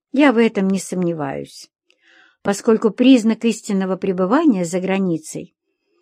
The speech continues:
острое и постоянное желание вернуться домой.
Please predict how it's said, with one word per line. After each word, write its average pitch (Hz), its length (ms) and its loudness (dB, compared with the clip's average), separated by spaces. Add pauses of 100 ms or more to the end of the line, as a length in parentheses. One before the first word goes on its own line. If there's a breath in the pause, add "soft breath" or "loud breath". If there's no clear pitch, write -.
(220)
острое 262 480 0
и 233 40 0
постоянное 208 640 -4
желание 196 520 -2
вернуться 180 540 -6
домой. 156 540 -4